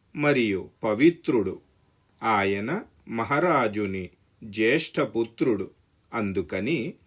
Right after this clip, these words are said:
యువరాజు పదవికి అతనే యోగ్యుడు. శ్రీరాముడు దీర్ఘజీవి అయి తన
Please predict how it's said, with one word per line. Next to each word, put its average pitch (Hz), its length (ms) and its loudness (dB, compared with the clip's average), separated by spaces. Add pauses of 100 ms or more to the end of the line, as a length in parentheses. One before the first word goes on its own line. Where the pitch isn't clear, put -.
(280)
యువరాజు 117 760 2 (320)
పదవికి 117 540 -2 (420)
అతనే 104 480 -4
యోగ్యుడు. 104 720 0 (720)
శ్రీరాముడు 120 920 -2 (200)
దీర్ఘజీవి 113 1200 4 (580)
అయి 101 380 -2 (640)
తన 131 180 2